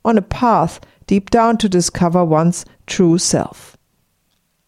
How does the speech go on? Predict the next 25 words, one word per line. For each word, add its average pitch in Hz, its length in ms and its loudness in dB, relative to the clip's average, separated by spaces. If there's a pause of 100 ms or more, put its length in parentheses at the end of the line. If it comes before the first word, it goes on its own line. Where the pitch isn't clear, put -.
(880)
A 196 60 2
general 254 480 2
dictum 254 440 0
in 202 120 2
the 185 160 2
Upanishads 185 920 0
explains 185 800 0
that 170 360 -2
death 220 300 0
is - 260 0
inevitable 220 840 2
to 208 160 -2
a 165 80 0
person 180 520 0
who 160 180 0
is 170 160 -2
born. 131 420 -4 (1080)
That 285 260 2
meaning, 220 440 4
birth 240 400 2
and 170 200 0
death 233 380 -2
belong 180 340 2
together 196 520 0
like 170 560 0